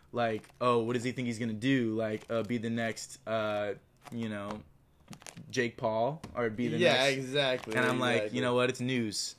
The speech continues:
Speaker 1: It's news. That's what it is." And so I had an advisor say, "Come be in the comm club, and you don't have to do any paperwork. You can just start doing your show." And I said, "All right, that's great."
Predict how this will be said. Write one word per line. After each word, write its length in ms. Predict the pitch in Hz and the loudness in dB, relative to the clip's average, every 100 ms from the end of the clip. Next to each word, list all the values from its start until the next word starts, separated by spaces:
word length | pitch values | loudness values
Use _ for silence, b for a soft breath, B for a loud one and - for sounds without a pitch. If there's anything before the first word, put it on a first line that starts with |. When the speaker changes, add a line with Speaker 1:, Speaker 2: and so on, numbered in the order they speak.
| - | -10
Speaker 1:
It's 100 | 120 | -4
news. 320 | 120 110 98 | -2 -2 -2
That's 160 | 107 117 | -6 -4
what 100 | 107 | -6
it 140 | 107 | -2
is." 300 | 107 98 - - | -2 -2 -8 -8
And 120 | 107 | -6
so 120 | 113 | -4
I 40 | 117 | -2
had 140 | 120 | -2
an 100 | 110 | -2
advisor 400 | 110 127 123 123 | 0 2 2 -2
say, 280 | 120 113 107 | -4 -4 -4
"Come 200 | 131 120 | -6 -4
be 320 | 120 117 113 | -2 -4 -6
in 100 | 113 | -6
the 60 | 110 | -8
comm 280 | 131 131 135 | -2 -4 -2
club, 360 | 139 131 147 - | -4 -2 -4 -6
and 120 | 113 | -6
you 80 | 110 | -6
don't 60 | |
have 100 | 113 | -8
to 80 | 107 | -6
do 80 | 107 | -6
any 100 | 107 | -6
paperwork. 560 | - 117 120 123 127 110 | -6 -8 -6 -8 -8 -10
You 60 | |
can 100 | 104 | -12
just 140 | 98 - | -14 -14
start 180 | 95 | -14
doing 140 | 98 104 | -12 -12
your 100 | 98 | -12
show." 220 | - - | -14 -14
And 80 | - | -14
I 40 | - | -16
said, 160 | - | -16
"All 60 | - | -16
right, 120 | - | -16
that's 140 | - - | -18 -16
great." 220 | - | -18